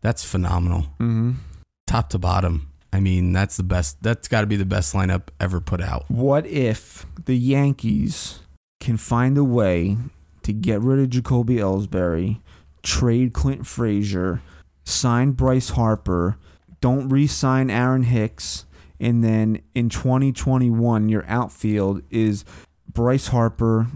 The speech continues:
Speaker 2: Aaron Judge, and Mike Trout?
Speaker 1: There's a lot of Trout talk. There's a lot of Trout talk going around.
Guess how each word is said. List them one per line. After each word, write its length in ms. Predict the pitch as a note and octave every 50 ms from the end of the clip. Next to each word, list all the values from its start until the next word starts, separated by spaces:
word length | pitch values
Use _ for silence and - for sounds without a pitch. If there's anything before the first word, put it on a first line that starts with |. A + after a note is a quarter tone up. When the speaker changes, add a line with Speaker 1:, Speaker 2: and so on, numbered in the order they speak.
| - - _ _ _ _ _ _ _ -
Speaker 2:
Aaron 320 | G#2+ A2+ A#2+ A#2+ A#2+ A#2+
Judge, 520 | A2 A#2 A2+ A2 G#2 G#2+ G#2+ - - - - - -
and 140 | G#2 G#2+
Mike 220 | G#2+ G2+ G2+ G2+ -
Trout? 420 | - - G2+ F#2 E2+ E2 D#2 - - - - _ _ _ _
Speaker 1:
There's 200 | - G#2+ B2 D#3
a 40 | G#3+
lot 300 | E3+ A2 F#2+ E2+ E2+ G2
of 100 | F#2+ G2
Trout 360 | - - - F#2+ G2+ F#2+ -
talk. 320 | - F2+ F#2 F2 E2+ D2+ - - - - - _ _ _ _ _ _
There's 200 | G2 G#2 C3+ E3+
a 40 | D3
lot 320 | G#2 F2 F2+ F2 F#2 G2
of 80 | G#2 G2
Trout 300 | - - G#2+ G2+ G#2 G#2
talk 260 | - G2+ F#2+ F#2+ -
going 200 | - - F#2+ F2+ F#2
around. 380 | F2+ F#2 F#2 F2+ E2+ E2 F2+